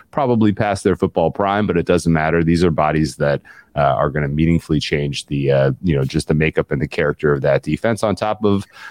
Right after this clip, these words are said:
uh, you know, they're making a bet on, uh, a quarterback who they obviously like what they've seen behind closed doors. They like his work ethic. They like his ability to take a meaningful step forward this year. So,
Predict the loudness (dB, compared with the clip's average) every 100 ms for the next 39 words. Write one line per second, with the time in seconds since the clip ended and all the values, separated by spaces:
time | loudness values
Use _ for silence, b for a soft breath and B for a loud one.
0 | B -2 2 2 2 4 4 4 4 2
1 | 2 2 2 2 0 0 0 2 2 2
2 | 2 0 -2 2 2 2 0 0 0 2
3 | 2 2 0 -2 2 2 2 2 0 0
4 | -2 0 0 0 0 -2 -4 0 0 2
5 | 2 2 2 0 2 2 0 -2 0 0
6 | -2 -2 -2 -2 0 0 0 0 -4 -2
7 | -2 -2 0 -4 -4 -6 -2 -4 0 2
8 | 2 0 -2 0 -4 0 2 2 2 0
9 | 0 -2 -2 0 0